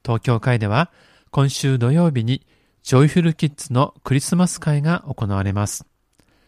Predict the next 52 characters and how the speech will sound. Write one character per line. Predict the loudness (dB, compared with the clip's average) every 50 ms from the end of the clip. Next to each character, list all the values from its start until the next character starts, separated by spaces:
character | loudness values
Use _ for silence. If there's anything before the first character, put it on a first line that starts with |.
| _ _ _ _ _ _ _ _ _ _ _ _ _ _ _ -4
こ | 0 2
の | 4 4
朝 | 2 2 0 -2
も | 0 0 0 0 _ _ _ _ _ _ _ -6
ク | 0 2
リ | 2 2
ス | 2 0 0 2
マ | 2 2
ス | 0 0 -2 -2
に | -2 -2 0
表 | 0 2 2 4 4 2 0
さ | 0 -2 -2
れ | -2 -2 -4
た | -4 -2 0 0 0 -2 _ _ _ _ _
神 | -4 -2 0 0 0
様 | -2 -2 -2 -2 0 0
の | 0 0 0 2 2 2 4 4
大 | 2 0
き | 0 0
な | 2 2 2 2
ご | 4 4 4 6
愛 | 6 4 4 4
を | 2 2 2 2
覚 | 2 0
え | 0
な | 2 0 0
が | 0 0 0
ら、 | 0 0 -2 _ _ _ _ _ -10
御 | -6 -4 -4 -2
言 | 0 0
葉 | 0 0
に | 2 0 0 -2 -4 _ -12
聞 | -6 -6 -4
い |
て | -2 -2
ま | -2 0 0
い | 0
り | 0 -2
ま | -2 -2
し | -2 0 0
ょ | 0 0 -2
う。 | -6 _ _ _ _ _ _ _ _ _ _ _ _ _ _ _ _ _
そ | -10 -4 -2
れ | 0
で | 2 2
は、 | 2 0 0 -2 _ _ _ _ _ _
は | -6 -6
じ | -4 -4 -2
め | -2 -2 -2
に | -4 -6
一 | -4 -2 -2 -2
言 | 0 0 -2 0 2 2 2 2